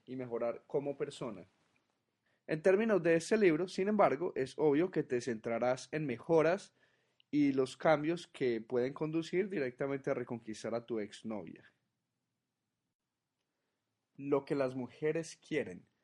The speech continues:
Anteriormente hemos hablado largo y tendido sobre las cualidades con las que las mujeres se conectan para buscar un hombre. Ahora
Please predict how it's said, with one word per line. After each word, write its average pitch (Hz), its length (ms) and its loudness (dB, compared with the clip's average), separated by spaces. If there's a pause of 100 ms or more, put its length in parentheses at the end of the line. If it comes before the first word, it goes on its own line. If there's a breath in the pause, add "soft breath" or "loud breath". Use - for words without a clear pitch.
(260)
Anteriormente 170 840 0
hemos 147 240 -6
hablado 135 600 -2
largo 175 340 0
y 185 60 -2
tendido 135 440 -6
sobre 123 240 -8
las 110 160 -10
cualidades 135 720 -4 (480)
con 127 260 -6
las 123 220 -4
que 123 240 -6
las 120 160 -4
mujeres 123 280 -8
se 131 120 -10
conectan 143 420 -8
para 123 160 -6
buscar 113 300 -8
un 143 100 -4
hombre. 139 300 -8 (1800)
Ahora 185 520 4